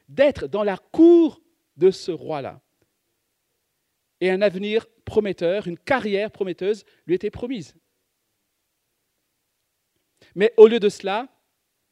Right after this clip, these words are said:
Daniel va prendre un grand risque qui aurait pu mettre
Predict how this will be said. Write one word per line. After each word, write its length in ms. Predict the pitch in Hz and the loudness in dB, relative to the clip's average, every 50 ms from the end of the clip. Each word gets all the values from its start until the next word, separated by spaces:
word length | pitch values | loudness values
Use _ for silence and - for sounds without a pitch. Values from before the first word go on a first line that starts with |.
| _ _ _ _ _ _ _ _ _ _ _ _ _ _ _ _ | _ _ _ _ _ _ _ _ _ _ _ _ _ _ _ _
Daniel 580 | _ 123 156 196 208 190 185 180 190 208 208 - _ - | _ -2 -2 0 0 0 0 0 0 0 -2 -6 _ -6
va 140 | 131 165 160 | -6 -4 -4
prendre 360 | - - - 202 185 - - _ - | -4 -6 -8 -10 -10 -12 -16 _ -8
un 140 | 165 160 | -8 -8
grand 260 | 147 143 135 160 220 220 | -6 -8 -6 -4 -4 -4
risque 500 | 202 208 170 - - - - - _ _ _ _ _ _ _ _ _ _ _ _ _ _ _ _ _ _ _ _ _ _ _ _ - | -4 -6 -8 -12 -18 -20 -20 -20 _ _ _ _ _ _ _ _ _ _ _ _ _ _ _ _ _ _ _ _ _ _ _ _ -2
qui 100 | - 214 | 0 2
aurait 220 | 202 190 214 208 | 2 2 2 0
pu 180 | 208 - - 220 | -2 -4 -10 -8
mettre 420 | 214 220 208 - - - - - | -8 -8 -8 -8 -10 -18 -20 -20